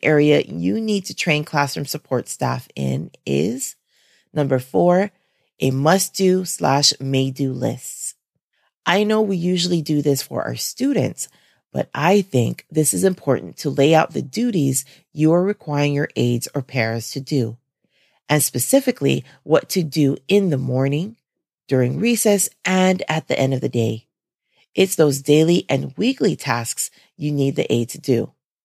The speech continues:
For a bonus tip, typing this up and posting it either on a staff board or near where the aide is working helps so much for the aide to refer to. But most importantly, if the aide is absent,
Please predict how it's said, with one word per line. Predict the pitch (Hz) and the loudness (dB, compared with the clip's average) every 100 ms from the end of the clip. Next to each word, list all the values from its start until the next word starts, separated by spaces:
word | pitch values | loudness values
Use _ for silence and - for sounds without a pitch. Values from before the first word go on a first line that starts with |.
| _ _ _ | _ _ _
For | - 180 | 0 2
a | |
bonus | 156 175 202 220 - | 4 4 4 2 0
tip, | - 127 - _ _ _ - | -2 -2 -2 _ _ _ -2
typing | 180 196 247 | 0 2 0
this | 233 196 | 0 2
up | 160 139 - | 2 0 -2
and | 139 | -6
posting | - 160 - 175 | -4 -4 -4 -4
it | - 131 - | 0 -2 -2
either | - 147 147 | -4 0 2
on | 131 117 | 0 -2
a | |
staff | 107 - 143 143 - | -6 -2 0 -2 -2
board | 147 139 139 | 2 2 2
or | - 123 120 - _ - | 0 0 -2 -6 _ -4
near | 180 208 202 | 2 4 4
where | 170 151 | 4 2
the | 139 - | 2 2
aide | 139 131 | 4 4
is | - 143 | 0 -4
working | 202 254 - 190 135 - _ _ _ | -2 -2 -2 -6 -6 -12 _ _ _
helps | - 202 180 - 220 | 0 2 2 -2 -4
so | 208 220 | 0 0
much | 226 190 - | 2 0 0
for | - - 165 | -4 0 2
the | 165 - 139 | 2 2 4
aide | 127 120 | 4 2
to | 139 | -6
refer | 85 - - 190 | -8 -4 2 2
to. | 180 123 113 - _ _ _ _ _ | 2 -4 -6 -12 _ _ _ _ _
But | 123 | -2
most | 156 175 196 | 2 2 2
importantly, | 220 - 202 180 143 127 117 120 _ _ - | -2 -2 0 0 -2 -4 -4 -6 _ _ -4
if | 135 | 0
the | 135 - | 0 2
aide | 120 | 0
is | 95 - | -2 -4
absent, | 143 170 170 - 123 | 0 2 0 -2 -2